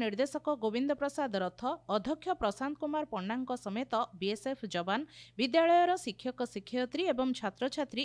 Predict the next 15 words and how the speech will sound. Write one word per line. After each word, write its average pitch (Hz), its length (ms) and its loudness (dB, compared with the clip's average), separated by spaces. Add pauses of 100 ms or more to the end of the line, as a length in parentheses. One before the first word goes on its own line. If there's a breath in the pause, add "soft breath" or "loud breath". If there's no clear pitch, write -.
ଏଥିରେ 208 240 -2
ଅଂଶଗ୍ରହଣ 202 720 -2
କରିଥିଲେ। 160 460 -4 (580 loud breath)
ଏହି 330 260 6
ଅବସରରେ 403 540 2
ଏକ 370 160 -2 (120)
ଅସ୍ତ୍ରଶସ୍ତ୍ର 339 720 -2
ପ୍ରଦର୍ଶନୀ 247 680 -2
ଅନୁଷ୍ଠିତ 226 500 -4
ହୋଇଥିଲା। 180 460 -6 (580 soft breath)
ଛାତ୍ରଛାତ୍ରୀ 311 720 2 (100)
ଏବଂ 302 200 2
ଶିକ୍ଷକମାନଙ୍କୁ 339 920 -4
ବିଭିନ୍ନ 262 380 -2
ପ୍ରକାରର 349 440 0